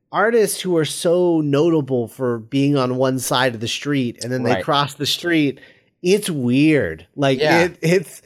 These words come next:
Speaker 1: it's slightly off-putting. Like, Phil Jimenez is one of my favorite D C artists.
Speaker 2: Yeah.
Speaker 1: Um,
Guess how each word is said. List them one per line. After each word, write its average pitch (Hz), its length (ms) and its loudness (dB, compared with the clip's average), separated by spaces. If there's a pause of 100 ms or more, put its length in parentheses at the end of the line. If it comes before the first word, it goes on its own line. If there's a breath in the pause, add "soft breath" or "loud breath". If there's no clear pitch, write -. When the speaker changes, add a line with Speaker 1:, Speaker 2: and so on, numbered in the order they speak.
(420 soft breath)
Speaker 1:
it's 214 260 2
slightly 196 560 0
off-putting. 135 760 0
Like, 135 260 0
Phil 240 260 2
Jimenez 180 600 2
is 127 480 0
one 151 160 0
of 156 80 0
my 123 100 -2
favorite 131 460 -2
D 127 160 -2
C 123 220 -4
artists. 175 500 -4 (160)
Speaker 2:
Yeah. 110 320 -2
Speaker 1:
Um, 117 420 -4